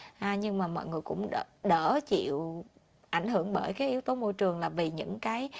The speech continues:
dịch vụ, ờ, công cộng xung quanh. Đó. Rồi, ờ,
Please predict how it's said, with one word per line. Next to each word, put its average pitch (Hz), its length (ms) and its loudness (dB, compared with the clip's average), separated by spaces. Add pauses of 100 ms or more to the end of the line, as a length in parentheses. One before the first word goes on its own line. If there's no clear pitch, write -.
(260)
dịch 185 200 4
vụ, 160 400 2
ờ, 180 180 0
công 214 160 2
cộng 196 160 0
xung 208 240 -2
quanh. 214 200 2 (560)
Đó. 190 300 0 (480)
Rồi, 180 360 6
ờ, 180 120 0